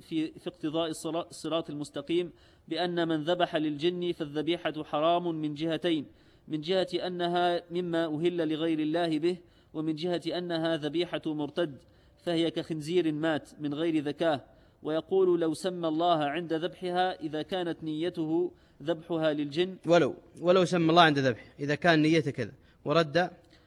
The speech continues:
Speaker 1: ورد على من قال إنه إن ذكر اسم الله حل الأكل منها مع التحريم.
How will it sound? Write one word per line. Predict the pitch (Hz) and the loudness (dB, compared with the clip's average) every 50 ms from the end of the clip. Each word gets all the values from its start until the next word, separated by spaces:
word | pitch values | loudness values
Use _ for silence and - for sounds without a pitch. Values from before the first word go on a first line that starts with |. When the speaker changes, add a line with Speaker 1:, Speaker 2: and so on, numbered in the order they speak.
| _ _ | _ _
Speaker 1:
ورد | - 139 160 190 190 165 185 | -4 -2 0 0 0 2 0
على | 180 165 175 170 170 170 | 2 2 2 2 2 0
من | 170 170 160 | 0 -2 -4
قال | - 185 180 175 170 | -2 0 0 0 0
إنه | 170 175 170 175 175 170 160 160 156 | -2 -2 -4 -4 -4 -2 -2 -2 -4
إن | 156 151 | -4 -4
ذكر | 151 185 180 180 165 160 | -4 -4 -4 -4 -4 -4
اسم | 160 - 160 156 | -6 -6 -6 -4
الله | 151 147 156 175 175 170 165 | -4 -2 0 0 0 0 -2
حل | 160 - - 180 175 175 170 | -4 -2 -2 -2 -2 0 0
الأكل | 170 170 175 160 - - 151 151 165 170 - 165 | 0 0 0 -2 -4 -6 -6 -4 -6 -6 -4 -4
منها | 151 151 170 170 170 165 165 165 160 | -4 -2 -2 -2 -2 0 0 0 0
مع | 156 147 143 | -2 -2 -4
التحريم. | 147 - - 143 - - 156 160 151 127 | -4 -6 -8 -10 -6 -2 0 0 0 0